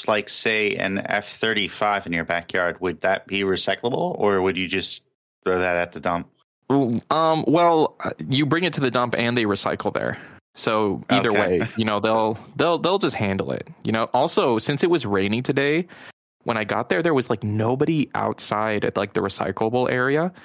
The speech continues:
Speaker 2: And, you know, I'm, like, loading up a little cart with our cardboard and our aluminum cans and our steel cans. Like, these all need to be separated, right? And our glass bottles and stuff. And, uh,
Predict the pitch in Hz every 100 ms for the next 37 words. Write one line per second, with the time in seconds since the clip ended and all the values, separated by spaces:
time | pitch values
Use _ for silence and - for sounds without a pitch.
0 | - _ _ _ 120 110 107 104 113 104
1 | 107 104 104 104 98 98 - - - 110
2 | 110 104 - 107 101 98 107 101 101 101
3 | 95 - - - - 120 110 107 107 104
4 | 104 104 104 101 98 98 98 104 104 101
5 | - 104 101 98 98 101 - - 104 101
6 | - 101 98 98 101 98 101 104 101 101
7 | 98 101 - 92 - 98 90 80 92 -
8 | 92 101 - _ - 110 101 101 98 87
9 | - 87 82 80 - 95 - 78 - -
10 | - _ _ _ _ _ _ _ 113 107
11 | 104 98 98 95